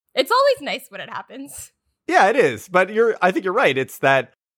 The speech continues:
Speaker 2: exploration, it requires a willingness to be uncomfortable. Comfort is very coveted in our society. In fact, I think people feel that they're entitled to it.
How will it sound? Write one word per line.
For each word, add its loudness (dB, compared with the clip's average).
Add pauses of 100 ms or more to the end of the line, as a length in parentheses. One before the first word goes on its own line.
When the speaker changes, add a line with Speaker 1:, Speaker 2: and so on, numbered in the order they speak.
(220)
Speaker 2:
exploration, -2
it -4
requires 2
a 4
willingness 0
to -6
be -6 (640)
uncomfortable. -4 (160)
Comfort 2 (140)
is 2 (460)
very 2
coveted 0 (400)
in 2
our 2
society. -2
In -6
fact, 2
I 0
think -2
people -2
feel -2
that -4
they're 2
entitled -2
to -10
it. -14